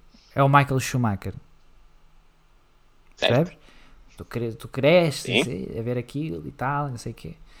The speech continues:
Speaker 1: E o teu sonho é correr contra o Michael Schumacher.
Speaker 2: Sim.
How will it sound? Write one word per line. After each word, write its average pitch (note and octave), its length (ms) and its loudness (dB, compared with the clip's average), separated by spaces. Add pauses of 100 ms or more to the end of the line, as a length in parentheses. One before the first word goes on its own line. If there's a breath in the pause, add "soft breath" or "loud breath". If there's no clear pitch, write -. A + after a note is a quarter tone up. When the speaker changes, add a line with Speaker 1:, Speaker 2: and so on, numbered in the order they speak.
(380 soft breath)
Speaker 1:
E C3+ 80 6
o C#3 60 4
teu C#3 180 4
sonho D#3+ 440 0
é C#3+ 60 2
correr C#3+ 320 0
contra C3+ 220 -2
o C3 40 0
Michael C3 300 0
Schumacher. G#2+ 460 -4 (1900 soft breath)
Speaker 2:
Sim. - 80 -4